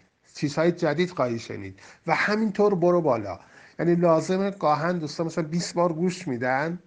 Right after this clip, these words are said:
و هنوز چیزهای جدیدی اونجا میشنون. اینو لطفاً خیلی توجه کنید. قبل از اینکه برید به فایل‌های بعدی، فایل شماره پنج رو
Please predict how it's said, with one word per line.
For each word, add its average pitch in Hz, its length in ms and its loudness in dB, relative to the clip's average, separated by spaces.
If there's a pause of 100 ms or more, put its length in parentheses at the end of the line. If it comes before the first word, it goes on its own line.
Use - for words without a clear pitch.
(100)
و 156 60 0
هنوز 180 500 2
چیزهای 156 420 0
جدیدی 156 640 -2
اونجا 120 380 -6
میشنون. 98 640 -12 (460)
اینو 214 200 0
لطفاً 185 540 0 (120)
خیلی 170 180 2
توجه 139 560 0 (120)
کنید. 143 440 -4 (120)
قبل 156 220 0
از 143 120 -4
اینکه 156 200 -4
برید 151 360 -2
به 123 100 -6
فایل‌های 120 680 -4
بعدی، 131 680 -2 (280)
فایل 170 440 0
شماره 131 440 -6
پنج 170 540 -6
رو 175 280 -2